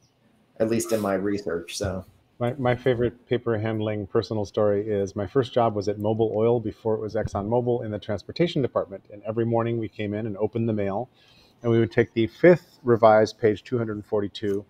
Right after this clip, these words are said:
Speaker 2: and replace the fourth revised page two hundred forty-two in a tariff from the federal, uh, the, the I C C, the Interstate Commerce Commission, which, which tariff, and then we would put the fourth revised in the back because we had to do audit later.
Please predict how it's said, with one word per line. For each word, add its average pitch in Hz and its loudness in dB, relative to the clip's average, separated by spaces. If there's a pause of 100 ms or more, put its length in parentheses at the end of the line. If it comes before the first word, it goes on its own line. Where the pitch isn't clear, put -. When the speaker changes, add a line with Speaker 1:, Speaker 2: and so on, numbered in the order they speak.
(460)
Speaker 2:
and 113 -4
replace 123 0
the - -4
fourth 151 0
revised 104 0
page 107 -4
two - -14
hundred 110 -2
forty-two 104 -4
in 113 -4
a 101 -4
tariff 127 0
from 104 -6
the 101 -4
federal, 110 -2 (480)
uh, 104 2
the, 98 -2
the - -4
I 127 4
C 131 0
C, 110 -4
the 104 -2
Interstate 117 -2
Commerce 117 -2
Commission, 98 -6 (720)
which, - 2 (300)
which 139 4
tariff, 165 6
and 139 4
then 139 4
we 139 4
would 123 0
put - 2
the 127 0
fourth 170 2
revised 120 2
in 123 2
the 107 -2
back 120 -2
because 107 -6
we 107 -4
had 113 -2
to 104 -10
do 107 -4
audit 104 -2
later. 110 -4